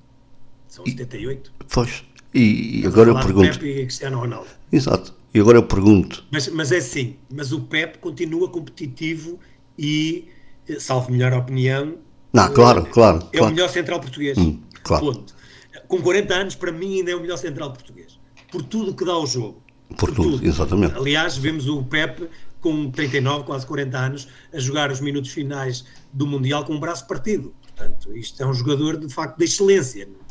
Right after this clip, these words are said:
Speaker 1: Não vamos ter tão cedo um Pepe, até na atitude competitiva que ele, que ele tem, e por isso é que faz com que ele, aos quarenta anos, ainda seja o central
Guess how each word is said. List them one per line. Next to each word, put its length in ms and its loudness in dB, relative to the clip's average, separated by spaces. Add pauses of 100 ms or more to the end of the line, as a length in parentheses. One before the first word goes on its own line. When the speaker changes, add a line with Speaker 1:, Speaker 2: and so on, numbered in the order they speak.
(240)
Speaker 1:
Não 140 -4
vamos 280 -2
ter 440 -2 (260)
tão 160 -4
cedo 320 0
um 60 -8
Pepe, 340 -6 (260)
até 220 -8
na 120 -2
atitude 500 -10
competitiva 600 -8
que 160 -8
ele, 180 -6 (280)
que 100 -2
ele 140 -2
tem, 280 -4
e 40 -4
por 160 -8
isso 180 -6
é 20 -6
que 80 -14
faz 160 -10
com 120 -10
que 100 -10
ele, 100 -4
aos 120 -6
quarenta 320 -4
anos, 140 -6
ainda 140 -4
seja 200 -6
o 40 -4
central 420 -6